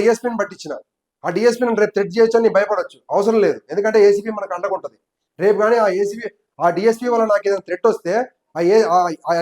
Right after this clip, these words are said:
డిఎస్పీ ఎవడైతే ఉన్నాడో వాడి కథమే ఇంకా, వాడికి లైఫ్ లాంగ్ జైలుకే. ఆ విధమైన యాక్ట్ ఉంది మన దగ్గర, ఆ విధంగా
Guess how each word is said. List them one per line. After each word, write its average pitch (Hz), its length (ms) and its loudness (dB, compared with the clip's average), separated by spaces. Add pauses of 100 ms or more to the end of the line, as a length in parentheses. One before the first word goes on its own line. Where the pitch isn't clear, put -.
డిఎస్పీ 226 360 -2
ఎవడైతే 208 300 0
ఉన్నాడో 190 260 2
వాడి 202 180 0
కథమే 220 300 2
ఇంకా, 165 140 -2 (180)
వాడికి 175 260 -4
లైఫ్ 196 180 0
లాంగ్ 226 200 0
జైలుకే. 190 280 -6 (480)
ఆ 170 160 2
విధమైన 220 320 4
యాక్ట్ 214 200 -4
ఉంది 226 140 -2
మన 185 140 2
దగ్గర, 180 260 -2
ఆ - 80 0
విధంగా 202 200 -12